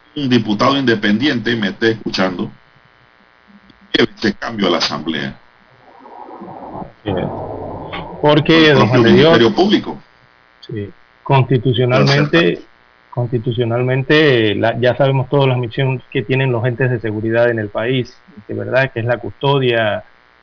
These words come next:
Speaker 2: el cuido, la, todo, ¿no? De lo que tiene que ver con la población y el país. Y adicionalmente, el, eh, lo deposi-, el de, la población en general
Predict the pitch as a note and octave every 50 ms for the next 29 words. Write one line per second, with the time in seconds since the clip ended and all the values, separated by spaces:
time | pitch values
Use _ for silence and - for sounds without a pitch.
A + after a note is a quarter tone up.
0 | _ _ _ - A#2 A2 G#2+ A2 - C3 C3+ C#3+ C#3 C3 B2+ A#2+ A#2 A2+ A2 A2
1 | G#2+ - - D3+ D#3+ D#3+ C#3 A#2+ A2 A#2 C#3 A3+ G#3+ - - A#2+ G#2+ G#2 G2+ G#2
2 | A2 G#2 A2+ G#2 A#2 B2+ B2+ A#2 A2+ A2+ A2 A#2 A#2 A2+ A#2+ C3 A#2+ A2+ A2 A2+
3 | G#2+ G#2+ G#2 G2 - B2 B2 B2 A#2+ A#2 G#2+ G#2 - A2 A2 A2+ C3 C3+ B2+ A#2
4 | - - - - _ _ _ _ _ _ _ - C#3+ C#3+ C#3 C#3+ C#3 - D3 C#3+
5 | C3+ C#3+ C#3+ C#3+ C#3+ C#3+ D3 C#3+ - E3+ E3+ E3 D3+ C3 B2 B2 A#2+ A#2 A#2 A#2
6 | A2+ A2+ A#2 A#2 A2+ A#2 - - - - - - - - C3 C3+ C3+ C3 A#2+ B2+
7 | A#2+ - - - - A#2+ B2+ B2 - - C3+ B2+ B2 A#2+ A#2 A2+ - - - -
8 | - _ - _ _ _ _ _ _ _ _ _ _ - C#3+ C#3 C3+ - - -
9 | C3+ C3 C3 B2+ - - F3+ F#3 E3+ C#3 C3 A#2+ G#2 A2 B2 A#2 A2+ A2+ A#2 A#2+
10 | A#2+ B2 D3 F#3 G3